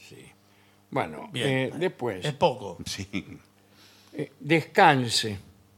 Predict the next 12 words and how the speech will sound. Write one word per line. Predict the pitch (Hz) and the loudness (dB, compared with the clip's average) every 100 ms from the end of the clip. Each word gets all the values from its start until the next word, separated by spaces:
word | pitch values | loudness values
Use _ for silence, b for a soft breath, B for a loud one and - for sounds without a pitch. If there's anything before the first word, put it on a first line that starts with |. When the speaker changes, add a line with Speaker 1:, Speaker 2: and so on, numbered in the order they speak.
| _ | _
Speaker 1:
descanse | 120 113 - 165 151 143 | -10 -6 0 2 2 -2
mucho. | 143 135 110 - 95 | -2 -2 -4 -8 -8
Speaker 3:
Sí, | 92 101 | -2 0
dormir. | 98 101 110 113 | 2 0 2 4
Speaker 1:
Y | |
después | 156 151 190 | 4 8 8
dice, | 175 - 151 147 - | 8 8 4 2 -2
realice | 147 160 185 165 | 4 6 6 2
ejercicio. | 156 160 147 123 139 | 2 0 0 -2 -4
¿En | 131 | 0
qué | 190 170 | 0 2
quedamos? | 151 127 104 98 | 4 2 0 -8